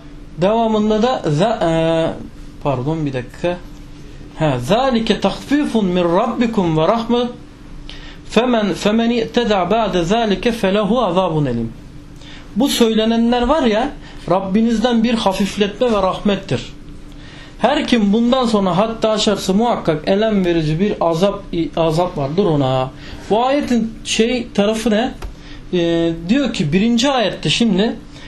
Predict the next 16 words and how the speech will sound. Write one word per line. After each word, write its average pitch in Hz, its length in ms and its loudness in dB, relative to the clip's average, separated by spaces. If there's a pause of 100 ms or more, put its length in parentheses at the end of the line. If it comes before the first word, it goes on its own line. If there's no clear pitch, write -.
(180)
Yüce 190 240 2
Allah 220 380 0
birbirlerini 220 680 2
öldürme 196 600 2
halindeyken 214 960 2
iki 220 240 -2
taifeyi 226 580 2
imanla 208 420 2
vasıfladı. 120 520 -4 (1600)
İki 233 220 2
taife 220 440 2
birbiriyle 220 540 2
müminlerden 202 760 2
savaşırsa 196 580 0
ne 240 80 2
yapın? 240 320 0